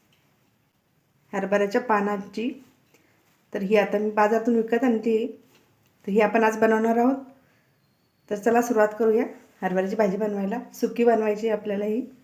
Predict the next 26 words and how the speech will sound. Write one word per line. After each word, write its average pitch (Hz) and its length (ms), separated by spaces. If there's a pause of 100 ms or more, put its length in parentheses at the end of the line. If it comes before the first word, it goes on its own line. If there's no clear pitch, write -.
(560)
ही 196 100 (500)
पोळीसोबत, 208 480
भाकरीसोबत 214 600
खूप - 180
छान 214 200
लागते 214 320
खायला. 208 300 (2250)
तर 196 60
चला 208 240
आपण 202 200
सुरुवात 196 320
करूया. 202 260 (240)
ही 202 140
एक 202 160
पाव 220 160
भाजी 208 240
मी 220 120
बाजारातून 202 520
आणली 202 280
आहे. 220 220 (420)
त्यासाठी 220 260
आपण 208 160
आता 208 140
कढई 214 240
तापायला 220 380
ठेवली. 208 340